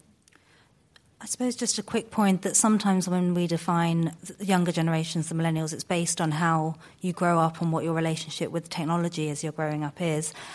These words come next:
And even in the global south and, um, in many developing countries, there's a lot of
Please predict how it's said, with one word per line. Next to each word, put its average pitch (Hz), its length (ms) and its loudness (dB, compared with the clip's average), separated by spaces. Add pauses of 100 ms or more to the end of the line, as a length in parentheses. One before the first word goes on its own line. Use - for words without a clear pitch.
And 165 460 4
even 185 360 4
in 165 400 4 (220)
the 170 80 -4
global 160 320 0
south 160 400 -2
and, 156 320 0
um, 160 180 0
in 160 140 0
many 165 180 2
developing 156 440 -2
countries, 160 480 -2
there's 160 200 -2
a 160 60 -2
lot 160 240 -2
of 156 260 -4